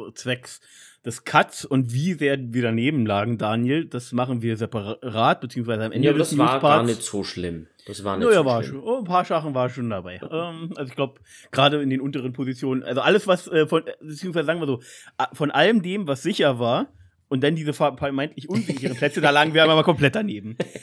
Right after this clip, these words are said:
Speaker 2: <laughs>
Speaker 1: Aber da kam auch die Verletzung
Speaker 2: Ja.
Speaker 1: mit rein. Mit der Verletzung fand ich, fang ich an.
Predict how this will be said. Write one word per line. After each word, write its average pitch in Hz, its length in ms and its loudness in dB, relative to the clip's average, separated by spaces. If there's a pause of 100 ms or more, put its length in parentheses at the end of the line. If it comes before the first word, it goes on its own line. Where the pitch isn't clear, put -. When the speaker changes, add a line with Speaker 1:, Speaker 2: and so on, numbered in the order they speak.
(100)
Speaker 2:
<laughs> - 360 -10
Speaker 1:
Aber 147 140 4
da 165 60 8
kam 165 180 2
auch 160 60 0
die 180 100 -6
Verletzung 147 420 2
Speaker 2:
Ja. 131 40 0
Speaker 1:
mit 120 140 -4
rein. 139 160 2
Mit 135 80 -4
der 131 100 -2
Verletzung 143 420 0
fand 139 200 0
ich, 131 200 -10
fang 127 160 -6
ich 123 160 -10
an. 170 240 -6